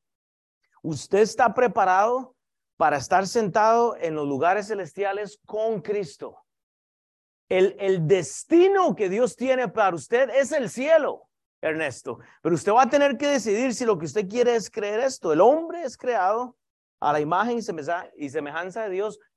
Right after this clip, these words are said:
con una libre decisión. No ha sido impuesta. Lo que quiere decir es que antes de la creación, en su soberanía, Dios permite que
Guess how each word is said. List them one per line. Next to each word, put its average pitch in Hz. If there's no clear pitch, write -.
con 156
una 220
libre 220
decisión. 170
No 160
ha 208
sido 226
impuesta. 190
Lo 107
que 123
quiere 180
decir 196
es 185
que 151
antes 208
de 220
la 208
creación, 180
en 139
su 151
soberanía, 143
Dios 170
permite 170
que 160